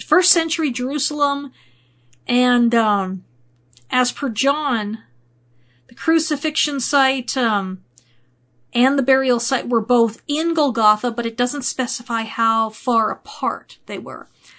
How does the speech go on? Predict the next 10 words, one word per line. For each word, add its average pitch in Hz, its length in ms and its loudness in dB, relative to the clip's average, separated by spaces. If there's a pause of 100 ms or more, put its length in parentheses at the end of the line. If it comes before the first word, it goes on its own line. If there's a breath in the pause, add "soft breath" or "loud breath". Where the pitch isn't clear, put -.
(280 soft breath)
She 320 240 2
believes 302 480 0
that 285 100 0
it 247 80 0
would 233 140 -2
be 233 120 2
more 208 220 0
logical 233 680 2
and 208 380 -4
Roman 302 480 0